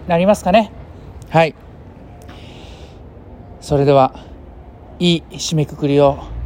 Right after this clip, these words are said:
皆さんしていただいて、また二千二十三年が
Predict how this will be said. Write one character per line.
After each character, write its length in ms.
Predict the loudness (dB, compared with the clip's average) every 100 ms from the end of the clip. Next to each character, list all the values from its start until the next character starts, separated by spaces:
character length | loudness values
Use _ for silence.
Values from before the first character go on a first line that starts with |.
| -8 -8 -8 -8 -4
皆 160 | -2
さ 160 | -2 -4
ん 100 | -6 -10 -12
し 80 | -4
て 100 | -2
い 60 |
た 100 | 2
だ 100 | 2
い 80 | 2
て、 200 | -2 -6 -6 -8 -8 -8 -8 -6
ま 220 | -2 0 2
た 140 | 0 -4 -8 -10 -10 -10 -10 -8
二 80 | -4
千 180 | 0 2
二 100 | 0
十 220 | 0 0
三 260 | 0 0 2
年 160 | 2
が 140 | 2